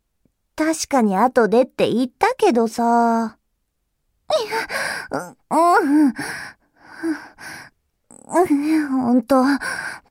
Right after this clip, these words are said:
バカスケベなんだからさ。バカとスケベの融合合体したのがあんたじゃないの？<laughs> まあ、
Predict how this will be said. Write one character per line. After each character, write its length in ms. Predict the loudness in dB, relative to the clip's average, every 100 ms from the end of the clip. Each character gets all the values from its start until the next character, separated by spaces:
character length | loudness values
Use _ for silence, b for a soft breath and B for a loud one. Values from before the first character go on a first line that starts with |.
| _ _ _
バ 160 | 0
カ 160 | 0 -6
ス 120 | -2
ケ 120 | 0
ベ 140 | 2 4
な 120 | 2
ん 40 |
だ 80 | 0
か 120 | 0
ら 120 | 0 0
さ。 600 | 0 2 4 4 2 -2 B B B B B _ _ _ _ _ _ _ _ _
バ 160 | -4 -4
カ 180 | -4 -6
と 140 | -8
ス 180 | -10 -4
ケ 160 | 0
ベ 140 | 2 2
の 140 | 0
融 320 | 0 0 0
合 240 | 2 2 2
合 160 | 2
体 280 | 0 -2 -4
し 60 | -2
た 140 | -2
の 160 | 0 2
が 160 | 0 -2 _
あ 160 | 0 0
ん 80 | 2
た 120 | 0
じ 80 | 2
ゃ 60 |
な 160 | 0 0
い 60 | 0
の？ 200 | 0 2 0 -2 B B B B B _ _ _
<laughs> 1400 | -2 0 -6 -8 _ -14 -14 -14 -16 -20 _ _ _ _
ま 280 | 0 2
あ、 60 | 2